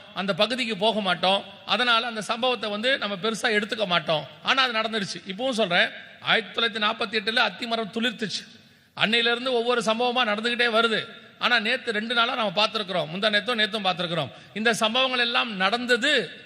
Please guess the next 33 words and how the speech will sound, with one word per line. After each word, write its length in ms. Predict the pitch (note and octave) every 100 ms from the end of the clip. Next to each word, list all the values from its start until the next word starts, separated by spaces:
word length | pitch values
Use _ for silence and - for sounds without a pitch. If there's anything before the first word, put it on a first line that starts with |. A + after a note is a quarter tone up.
| - - - _
நம்ம 160 | F#3 G3+
காலத்துல 320 | G3+ A#3+ A#3
நடந்து 280 | G#3 G#3+ A#3
முடிஞ்சிருச்சு. 600 | G#3+ A#3 A3+ A3 G#3 C4
ரெண்டாயிரத்தி 480 | A3 F#3+ A3 A3+
இருபத்தி 360 | G#3 G#3+ A3+ A3+
ஒண்ணுல, 280 | G#3+ A3 A3
இருபத்தி 340 | A3 A3 A3
ரெண்டுல 180 | G#3+ A3
எகிப்துக்கு 480 | A#3 F#3+ G3+ G3+ A3
எண்ணெய் 360 | G3+ G#3 A3+ F#3
போயிடுச்சு. 600 | G#3 A#3 G#3+ - B3 F#3+ - - - - -
இது 200 | - C4+
நம்ம, 320 | D4 B3+ A#3+ B3 -
நம்ம 180 | A#3+ A#3
பார்த்தோமா, 640 | A#3 A#3+ B3+ B3+ A3+ A#3 B3+
ஓசியால 440 | A3 A#3+ B3+ A#3+
இப்படி 160 | G#3 G#3
ஒண்ணு 140 | G3+
இருக்குன்னு 280 | A3 A#3+ B3
நமக்கு 380 | A3 G#3 - A#3+
தெரியுது. 460 | A#3 F3+ - - - - -
ஆனா 240 | A3+ C4
இதெல்லாம் 420 | B3 A#3 B3 C#4
நடந்துருச்சுன்னு 520 | G#3+ B3+ C4 G3+ B3+
தெரியுமானா, 640 | A3 A3+ G#3+ F3+ F#3 A3+ -
வேத 220 | A3 B3+
வாக்கியத்தை 320 | A#3+ A3 G3+
ஆராய்ஞ்சு 340 | F3+ G#3 G#3 G#3
இந்த 160 | A3
மாதிரி 240 | G3 A3+ G3
ஏதாவது 260 | G#3 A3+
ஒரு 360 | A3 G3 C#3+